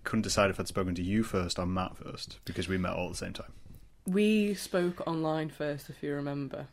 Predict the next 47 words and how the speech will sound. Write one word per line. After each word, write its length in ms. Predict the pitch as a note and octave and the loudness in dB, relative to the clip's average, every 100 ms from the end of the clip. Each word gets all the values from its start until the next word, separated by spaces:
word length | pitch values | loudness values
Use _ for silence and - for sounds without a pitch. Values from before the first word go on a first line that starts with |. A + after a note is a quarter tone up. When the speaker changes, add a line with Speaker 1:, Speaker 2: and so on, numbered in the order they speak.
| - - - | -18 -20 -14
Speaker 2:
If 140 | C#3+ | -4
you 80 | E3 | 0
wanna 320 | D#3 D3 D3 C#3 - - | 2 2 0 -2 -14 -10
take 240 | - D3+ - | 0 0 0
it 80 | - | -2
from 240 | D3+ D3 | -2 -2
that 160 | C#3 - | -4 -4
point, 440 | D3 C#3 C3+ - | -4 -4 -6 -10
because 380 | - C#3 D3+ C#3+ | -8 -6 -4 -4
there 180 | - C#3+ | -2 -2
was 200 | C#3+ C#3+ | 0 -2
that 340 | C#3+ C#3 C#3 - | -4 -4 -6 -8
website 640 | D#3 C#3+ C#3+ - C#3+ C#3 - | -4 -4 -4 -8 -6 -6 -8
for 580 | - C#3+ C#3+ C#3+ C#3 C#3 | -6 -2 0 -2 -2 -4
freshers 360 | - C#3+ - C#3 | -2 -2 -2 -6
to 100 | - | -4
log 220 | C#3+ C#3 | -4 -4
on 160 | C#3 C#3 | -4 -4
to 260 | - C#3 C#3+ - - | -4 -6 -6 -14 -6
Speaker 1:
Yes. 200 | A#2 - | -4 -4
Speaker 2:
and 80 | C#3 | -4
chat 200 | - - | -6 -8
to 60 | - | -4
people 460 | C3+ C#3+ C#3+ C#3+ - - | -4 -2 -2 -4 -6 -12
Speaker 1:
Yeah. 200 | - - - - | -10 -10 -14 -10
Speaker 2:
in 100 | C#3 | -6
their 120 | B2+ B2+ | -6 -6
dorm, 600 | - D#3+ D#3+ D#3+ D#3+ D#3 | 0 2 2 2 0 0
on 140 | - C3+ | -2 -4
their 160 | C3+ C#3 | -6 -8
course. 640 | - D3+ D3 D3 C#3+ - - - | -2 0 0 -2 -6 -14 -12 -6
Speaker 1:
I 60 | |
do 200 | G2+ A2 F2 | 0 0 0
vaguely 320 | F2+ F2 F2+ | -2 -4 -4
remember 180 | D#3 D#3 | 0 4
Speaker 2:
We 260 | E3+ F3 | 6 6
Speaker 1:
this. 100 | E3+ | 2
Speaker 2:
started 460 | - F3 E3 E3 E3+ | -4 -4 -4 -6 -8
talking 480 | - D#3+ D3+ D#3 D3+ | -4 -2 -2 -6 -8
through 340 | - - D3+ | -8 -6 -4
that 140 | D3 C#3+ C3+ - - - - - | -4 -6 -10 -20 -20 -20 -18 -4
first. 460 | D3 C3+ C#3+ - - - - | -2 -2 -6 -16 -20 -20 -6
So 120 | - | -2
in 40 | E3 | 2
terms 200 | A3 F#3+ | 4 4
of 80 | |
meeting, 420 | F3 G3 F3+ C3+ | 4 4 2 0